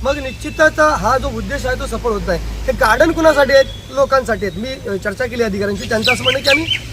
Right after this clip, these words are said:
साफसफाईसाठी ते बंद ठेवतो, पण मला तर दिसत नाही कोणी इथे, अ, म्हणजे कर्मचारी आवश्यकता नाही. म्हणजे भरपूर लोकं असतील तर त्यांना त्रास, त्रास होईल, पण इथे येणाऱ्या लोकांना, या कामगारांना, त्या लोकांचा त्रास होला असं काय अजिबात दिसत नाही.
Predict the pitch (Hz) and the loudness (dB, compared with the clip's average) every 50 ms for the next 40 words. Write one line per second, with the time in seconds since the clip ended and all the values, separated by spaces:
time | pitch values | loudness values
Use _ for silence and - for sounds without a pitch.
0 | - - - - - 254 277 320 - - 302 233 294 294 294 285 269 - 277 - | -12 -12 -12 -6 -2 -2 -2 -2 -4 -6 -4 -2 -2 0 0 -2 -2 -4 -4 -4
1 | - 254 247 247 - 226 208 202 165 202 202 202 - - - - - - 233 233 | -2 -2 0 0 0 -2 -2 -2 -4 -4 -4 -6 -8 -12 -12 -12 -10 -8 -6 -4
2 | 208 202 208 247 285 233 330 330 - - - 330 - 320 339 339 320 - - 285 | 0 0 2 2 2 0 0 -2 -2 0 0 0 2 2 0 0 0 0 0 2
3 | 294 320 330 330 330 302 294 - 302 311 302 302 285 254 247 233 - - - 247 | 2 4 2 2 0 -2 -4 -4 -2 -2 0 0 -2 -4 -6 -10 -12 -10 -6 0
4 | 254 254 254 254 254 240 226 233 220 254 254 269 262 277 294 285 285 294 285 311 | 4 6 6 6 6 4 2 0 -2 2 2 4 4 4 4 4 4 4 4 2
5 | 311 302 294 294 277 - 294 294 294 277 254 - - - - - - - - - | 0 0 0 0 0 2 4 6 6 4 4 0 -8 -14 -14 -14 -14 -14 -14 -14
6 | - - - - - - 190 180 180 - - 302 294 294 285 285 302 294 285 - | -14 -14 -14 -12 -8 -2 0 0 0 0 -2 2 4 4 6 6 6 6 6 6
7 | - - 330 262 185 - - - - - - - - - - 269 - 285 277 302 | 4 2 0 0 0 -4 -8 -12 -14 -14 -14 -14 -8 -6 -4 -2 0 2 4 4
8 | 320 320 311 294 285 285 311 294 - 277 285 277 247 247 240 220 262 262 254 233 | 4 4 4 4 4 4 4 4 4 4 2 2 2 -2 -4 -4 -6 -6 -8 0
9 | - 277 254 269 320 320 - - - - - - - 220 220 233 254 285 302 311 | 2 4 4 4 2 0 -6 -12 -12 -12 -10 -8 -4 -2 0 0 0 2 2 4
10 | 285 269 247 247 294 285 269 262 277 320 320 - - - - - - - - 233 | 6 6 6 6 4 4 4 2 2 0 -2 -6 -10 -10 -10 -10 -10 -6 0 2
11 | 262 277 285 294 294 294 294 - - - - - 220 208 - 254 285 285 294 285 | 4 6 6 6 4 4 2 -2 -4 -4 -2 0 0 0 2 2 4 4 4 4
12 | 285 294 285 294 277 254 247 240 - 285 277 - 294 - - 254 277 269 269 285 | 4 2 4 2 2 4 2 2 2 0 0 0 -2 -2 0 -2 -2 -2 0 0
13 | 285 277 294 285 302 277 269 269 294 330 330 - 302 - 269 247 226 254 262 | 0 0 0 0 2 2 2 2 2 0 -2 -2 -2 -2 -2 -2 -2 -4 -4